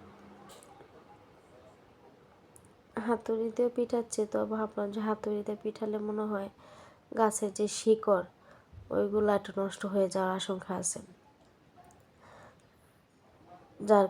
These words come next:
কারণে আবার হাত দিয়ে চেষ্টা করলাম, কিন্তু তাতেও হচ্ছে না। আসলে এই গাছে, গাছের মধ্যে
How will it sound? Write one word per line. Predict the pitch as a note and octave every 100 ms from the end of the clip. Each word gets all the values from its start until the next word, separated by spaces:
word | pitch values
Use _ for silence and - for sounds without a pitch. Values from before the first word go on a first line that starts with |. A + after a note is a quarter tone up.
| G3+
কারণে | G3+ G3+ G3 G#3 G#3 - - - - _ _ - - - _ -
আবার | A3+ G#3+
হাত | G#3+ F#3+
দিয়ে | G#3 G#3 G#3
চেষ্টা | G3+ - F#3+
করলাম, | G3 F#3+ G3 A#3 A3 -
কিন্তু | G#3 G3+ G3
তাতেও | G#3 G3+ - G#3 G#3 G3+
হচ্ছে | G3 - F#3+
না। | G3 -
আসলে | - A3 A3+
এই | A3 A3
গাছে, | G#3+ - G#3+ A3 - - - - - - _ _
গাছের | - A3 A3+ G#3+
মধ্যে | G#3